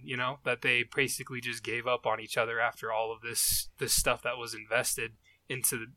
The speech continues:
how their relationship came to be. Um, and after having, like, a, a, a child, you know, um, and all of that, I didn't like that they didn't end up together. Um, but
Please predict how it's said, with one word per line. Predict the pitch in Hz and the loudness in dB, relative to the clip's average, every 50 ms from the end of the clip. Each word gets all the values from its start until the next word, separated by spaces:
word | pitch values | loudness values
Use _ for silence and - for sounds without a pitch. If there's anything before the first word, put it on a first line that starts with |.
| _ _ - - | _ _ -10 2
how | - - 131 127 | 6 8 8 8
their | 123 123 113 | 8 2 -2
relationship | 110 113 113 120 123 113 - 135 117 - 139 127 - | -2 -2 -4 -2 -4 -4 -4 -4 -4 -4 -4 -4 -4
came | - 139 131 113 110 | -4 -4 -4 -4 -4
to | 113 101 | -8 -6
be. | - 127 135 127 117 110 _ _ _ _ _ _ _ - | -4 -4 -4 -4 -6 -10 _ _ _ _ _ _ _ -6
Um, | 120 120 113 117 123 | -4 -2 -2 -2 -2
and | 135 123 | 2 6
after | 120 120 127 - - 127 107 | 8 8 8 6 4 0 4
having, | 113 127 127 123 120 113 | 6 4 4 4 2 -4
like, | 113 113 113 - 101 - - - | -4 -4 -4 -6 -8 -14 -12 -8
a, | 135 | -8
a, | 120 - _ _ _ _ - - | -8 -8 _ _ _ _ -16 -10
a | |
child, | 120 - - - 139 139 135 120 107 107 107 113 | -6 -2 4 8 10 10 10 10 6 2 -4 -10
you | 127 120 | -10 -4
know, | 113 117 117 117 - _ _ - _ _ _ - | -2 -2 -2 -2 -4 _ _ -20 _ _ _ -8
um, | - 113 113 107 110 120 | -6 -4 -4 -6 -6 -6
and | 127 127 120 | -4 0 2
all | 120 120 117 | 4 4 2
of | 113 110 | 0 0
that, | 123 117 120 123 117 - - 160 | 2 2 2 2 0 -2 -6 -6
I | 151 | -4
didn't | 135 147 151 139 127 123 | -4 -4 -4 -4 -2 2
like | 123 123 127 123 - - | 4 4 4 4 0 -4
that | - 135 120 - | -6 -4 -4 -2
they | 131 123 | -2 -4
didn't | 120 131 127 123 120 | -2 -4 -6 -6 -4
end | 127 120 120 123 143 | -4 -4 0 2 2
up | 160 - - | 2 2 0
together. | - 127 101 107 101 104 101 101 - _ _ _ _ _ _ _ - | -4 -4 -4 -4 -4 -4 -6 -10 -18 _ _ _ _ _ _ _ -8
Um, | 123 110 110 107 104 104 - 123 - - 127 | -6 -6 -4 -6 -6 -8 -14 -18 -10 -4 0
but | 143 120 127 | 2 2 2